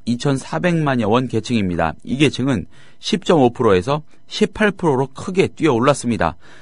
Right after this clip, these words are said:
소득 상위 일점오, 일 에서 오 프로 계층, 연소득 칠천칠백사십만 원 정도 되는 계층이라고 하네요. 이 소득 상위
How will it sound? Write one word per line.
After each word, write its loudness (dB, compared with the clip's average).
소득 2
상위 0
일점오, 0
일 4
에서 4
오 2
프로 2
계층, -4
연소득 0
칠천칠백사십만 -2
원 0
정도 -2
되는 -2
계층이라고 -2
하네요. -2
이 -6
소득 -8
상위 0